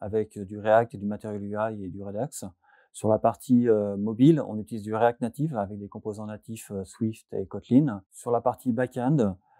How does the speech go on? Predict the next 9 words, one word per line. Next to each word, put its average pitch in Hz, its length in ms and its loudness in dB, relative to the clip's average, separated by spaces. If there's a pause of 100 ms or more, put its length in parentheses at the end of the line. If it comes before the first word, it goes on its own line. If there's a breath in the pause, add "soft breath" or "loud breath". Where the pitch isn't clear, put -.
(280 soft breath)
euh, 107 180 -4
on 120 140 2
utilise 120 560 0 (120)
principalement 127 520 0
du 123 120 0
Node.js 127 640 -2
avec 113 340 -4
de 110 220 -6
MongoDB. 117 680 0